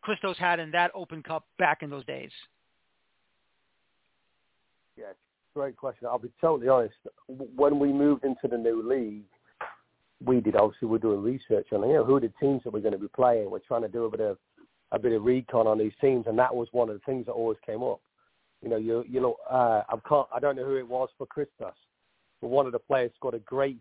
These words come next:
Speaker 2: free, free kick in front of, uh, all the Christos supporters against D C, and, you know, that was one of the, always the highlights. So, that obviously, t-, to get to that stage for,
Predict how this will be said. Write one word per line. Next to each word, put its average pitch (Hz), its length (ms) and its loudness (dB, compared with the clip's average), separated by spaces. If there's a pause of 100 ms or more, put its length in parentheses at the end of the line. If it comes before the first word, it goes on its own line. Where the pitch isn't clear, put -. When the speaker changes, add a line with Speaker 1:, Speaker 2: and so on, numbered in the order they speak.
(100)
Speaker 2:
free, 110 200 -10 (280)
free 135 280 -2
kick 123 180 -2 (520)
in 123 140 0 (120)
front 131 300 2
of, 113 200 2
uh, 113 260 6
all 123 180 4
the 110 60 0
Christos 127 460 -2
supporters 117 680 2
against 113 360 0
D 113 180 -8 (100)
C, 104 200 -2
and, 104 180 -2 (500)
you 110 80 6
know, 113 60 8
that 120 120 6
was 120 100 2
one 123 160 0
of 117 80 -4
the, 120 60 -4
always 120 260 0
the 113 80 -10
highlights. 120 460 -4 (180)
So, 110 360 -4 (500)
that 165 60 2
obviously, 151 420 2 (100)
t-, 147 60 -20 (180)
to 156 80 -10
get 175 340 2
to 147 60 -8
that 147 200 0 (120)
stage 139 320 -4 (160)
for, 117 300 -4